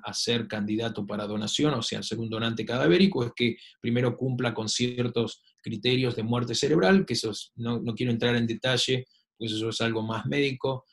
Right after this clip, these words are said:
pero básicamente no hay forma de que uno pueda ser donante cadavérico si no tiene, em, el diagnóstico de muerte cerebral, que eso se hace a través de distintos estudios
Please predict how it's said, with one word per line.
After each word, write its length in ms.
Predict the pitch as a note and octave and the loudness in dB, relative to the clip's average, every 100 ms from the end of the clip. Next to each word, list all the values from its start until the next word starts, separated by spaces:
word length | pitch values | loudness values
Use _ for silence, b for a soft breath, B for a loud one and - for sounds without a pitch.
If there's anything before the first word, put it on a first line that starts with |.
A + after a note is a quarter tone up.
| b b _ | b b _
pero 520 | A2 G#2+ G#2+ G#2 G2+ - _ _ _ | -4 -2 0 2 0 -2 _ _ _
básicamente 880 | A2+ A#2 A#2 A#2 B2+ B2+ A#2+ B2 A#2 | -2 0 2 0 0 0 0 0 2
no 120 | A#2 | 2
hay 120 | B2+ | 2
forma 400 | A#2+ B2+ C3 C3 | 0 -2 0 0
de 120 | A#2+ G#2 | 0 0
que 100 | A#2+ | 0
uno 240 | A#2+ A2 | 0 0
pueda 380 | A#2 A#2+ A#2 A2+ | 2 4 4 0
ser 300 | - - A#2 | -4 -2 -2
donante 380 | A#2 A#2 B2 A#2+ | -2 0 -2 -2
cadavérico 580 | A2 A#2+ C3+ D3 D#3 D3 | -2 0 4 4 4 0
si 220 | - A#2 | -2 -2
no 160 | A#2 G#2+ | -2 -2
tiene, 420 | A#2 A#2+ A#2+ A#2 _ _ _ _ | -2 0 0 -2 _ _ _ _
em, 580 | - G#2+ G#2 G2+ G2 F#2+ _ | -4 -2 2 0 0 -8 _
el 180 | A#2+ A2 | -2 0
diagnóstico 680 | A2+ A2+ A#2+ B2+ - A#2+ A2+ | 2 2 2 0 -2 -2 0
de 100 | G#2 | 0
muerte 720 | A2 B2 B2 A#2 B2+ B2 - _ - | 0 0 0 -2 0 -2 -2 _ -8
cerebral, 720 | - A2+ A2 A#2+ C#3+ F#3 G3 | -4 -2 0 2 2 0 -2
que 80 | |
eso 200 | A2 G#2+ | -4 -2
se 200 | G2 - | -4 -4
hace 260 | A2 G#2+ A#2 | -4 -2 -2
a 80 | G#2 | -2
través 280 | G#2 A2 A2 | -4 -4 -4
de 100 | G#2 | -6
distintos 480 | G2+ A#2+ A#2 A2 | -6 -4 -2 -2
estudios 640 | A#2 - D3+ D#3+ G3+ A#3 - | -6 0 6 8 8 4 -6